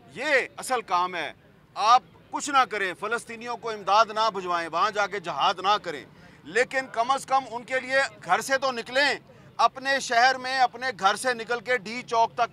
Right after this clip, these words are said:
तो आएं। और क्यों नहीं आते कि कहीं मुकदमा दर्ज ना हो जाए, कहीं जनाब पुलिस लाठी चार्ज ना कर दे।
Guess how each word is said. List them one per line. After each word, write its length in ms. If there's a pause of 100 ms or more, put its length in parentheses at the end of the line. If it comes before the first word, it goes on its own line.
तो 120
आएं। 360 (480)
और 380 (220)
क्यों 160
नहीं 200
आते 320
कि 160
कहीं 240
मुकदमा 460
दर्ज 240
ना 80
हो 140
जाए, 160 (720)
कहीं 200
जनाब 260
पुलिस 380
लाठी 280
चार्ज 360
ना 120
कर 160
दे। 140